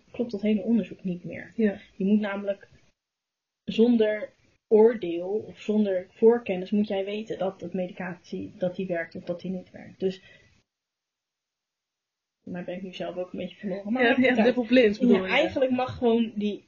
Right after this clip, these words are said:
Speaker 1: arts en die onderzoeker mogen allebei niet weten dat die patiënt bij dat patiënt niet
Speaker 2: Ja.
Speaker 1: hoort. Dus, dat is allemaal van elkaar gescheiden. Als wij bijvoorbeeld ook met de site gaan bellen, mogen wij alleen het patiëntnummer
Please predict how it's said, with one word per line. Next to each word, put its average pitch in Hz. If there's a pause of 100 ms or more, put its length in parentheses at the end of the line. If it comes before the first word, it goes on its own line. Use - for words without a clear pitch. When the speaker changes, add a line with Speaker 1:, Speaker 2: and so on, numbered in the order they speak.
Speaker 1:
arts 302
en 285
die 269
onderzoeker 247
mogen 190
allebei 240
niet 240
weten 214
dat 185
die 247
patiënt 220
bij 175
dat 196
patiënt 190
niet 196
Speaker 2:
Ja. 185
Speaker 1:
hoort. - (380)
Dus, 254 (880)
dat 240
is 240
allemaal 247
van 226
elkaar 214
gescheiden. -
Als 220
wij 233
bijvoorbeeld 226
ook 220
met 214
de 220
site 220
gaan 190
bellen, 247
mogen 208
wij 190
alleen 202
het 247
patiëntnummer 214